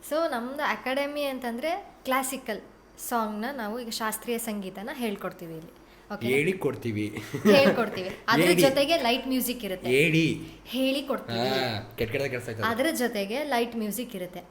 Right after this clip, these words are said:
Speaker 1: ಅಂದ್ರೆ
Speaker 2: ಲೈಟ್.
Speaker 1: ದೇವ್ರ ನಾಮ,
Speaker 2: ಓಕೆ.
Speaker 1: ಭಾವಗೀತೆ,
Speaker 2: ಓಕೆ.
Speaker 1: ಈ ತರ ಇರುತ್ತೆ. So, ಇಲ್ಲಿ ಏನಂತಂದ್ರೆ ಮಕ್ಳುಗಳಿಗೆ ನೋಡಿರ್ತೀರಿ ಹಿಂದೂಸ್ತಾನಿ ಮತ್ತೆ ಶಾಸ್ತ್ರೀಯ ಎರಡು ಮ್ಯೂಸಿಕಲಲ್ಲಿ ಕಲಿತೀವಿ. ಇಲ್ಲಿ ಸರ್ ಏನ್
Speaker 2: ಅಲ್ಲಿ
Speaker 1: ಮಾಡ್ತಾರೆ?
Speaker 2: ಆಡಿಯನ್ಸ್ ಒಂದ್ ಸ್ವಲ್ಪ ಹೇಳಿ. ಹಾ.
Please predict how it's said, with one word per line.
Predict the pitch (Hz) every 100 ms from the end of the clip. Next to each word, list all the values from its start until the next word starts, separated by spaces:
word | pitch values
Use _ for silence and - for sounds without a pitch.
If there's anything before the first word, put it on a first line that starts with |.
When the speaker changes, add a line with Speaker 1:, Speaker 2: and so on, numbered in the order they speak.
| -
Speaker 1:
ಅಂದ್ರೆ | 240
Speaker 2:
ಲೈಟ್. | 294
Speaker 1:
ದೇವ್ರ | 240 247 240
ನಾಮ, | 220 214 208 - - 104
Speaker 2:
ಓಕೆ. | -
Speaker 1:
ಭಾವಗೀತೆ, | 214 226 214 196 196 277 - -
Speaker 2:
ಓಕೆ. | 208 -
Speaker 1:
ಈ | 254
ತರ | 247
ಇರುತ್ತೆ. | 220 185 170 247 349 - - - -
So, | 330 339
ಇಲ್ಲಿ | 269 262 311 349
ಏನಂತಂದ್ರೆ | 311 294 277 262 240 269 359 - - -
ಮಕ್ಳುಗಳಿಗೆ | 233 247 311 311 285 277
ನೋಡಿರ್ತೀರಿ | 277 247 240 233 262
ಹಿಂದೂಸ್ತಾನಿ | 269 240 247 247 240 226 240
ಮತ್ತೆ | 294 208 285
ಶಾಸ್ತ್ರೀಯ | - 226 208 196 180 180 - - -
ಎರಡು | 233 233
ಮ್ಯೂಸಿಕಲಲ್ಲಿ | 233 220 202 196 185 190
ಕಲಿತೀವಿ. | 302 214 185 180 262
ಇಲ್ಲಿ | 330 254 294 339
ಸರ್ | 285
ಏನ್ | 247
Speaker 2:
ಅಲ್ಲಿ | 240
Speaker 1:
ಮಾಡ್ತಾರೆ? | 233 202 123
Speaker 2:
ಆಡಿಯನ್ಸ್ | 165 160
ಒಂದ್ | 139
ಸ್ವಲ್ಪ | 117 110
ಹೇಳಿ. | 104
ಹಾ. | 98 101 98